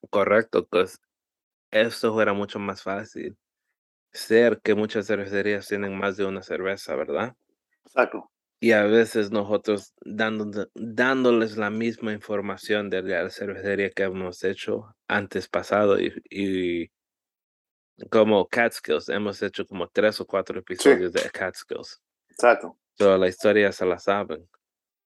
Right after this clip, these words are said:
Speaker 1: Pero si hubiéramos hecho una y una o una y una, dos episodios y hubieran sido ya cuatro cervezas en dos episodios y no en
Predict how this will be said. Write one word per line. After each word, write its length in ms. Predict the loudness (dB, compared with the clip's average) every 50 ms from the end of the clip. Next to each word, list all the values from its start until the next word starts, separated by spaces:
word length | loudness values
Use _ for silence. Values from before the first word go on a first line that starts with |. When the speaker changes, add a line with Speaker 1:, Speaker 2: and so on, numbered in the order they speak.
| _ _ _
Speaker 1:
Pero 420 | 0 0 2 4 4 4 4 2
si 180 | 0 -2 -2 2
hubiéramos 480 | 2 2 2 2 0 -2 -4 -6 -2 -2
hecho 460 | -2 -2 -2 -2 -2 -2 -2 -2 _ _ _ _ _ _ _ _ _
una 460 | -2 0 0 0 0 -2 -4 -6 -4
y 80 | -2 -2
una 380 | -2 -2 -4 -4 -6 -8 -10
o 300 | -8 -6 -6 -4 -4 -6
una 460 | -6 -6 -6 -6 -6 -6 -6 -6 -4 -2
y 80 | -2
una, 460 | -2 -2 -4 -4 -6 -6 -8 -8 -10 -14 _ _ _ _ _ _
dos 300 | 0 2 4 4 4 2
episodios 720 | -2 -2 -2 -6 -10 -4 -2 -2 0 0 -2 -2 -4 -4
y 80 | -6 -4
hubieran 260 | -2 -4 -4 -4 -8
sido 260 | -8 -6 -6 -4 -2
ya 200 | -2 -2 -2 -4 _
cuatro 360 | -4 -4 -2 -2 -2 -6 -8
cervezas 600 | -4 -2 -2 0 0 0 -2 -2 -4 -10 -10 -10
en 160 | -10 -8 -4
dos 240 | 0 0 0 0 0
episodios 760 | -6 -8 -6 -6 -8 -6 -4 -4 -4 -4 -8 -12 -16 -16 -14 -8
y 60 | -6
no 220 | -4 -2 0 0 -2
en 280 | -2 -4 -6 -8 -10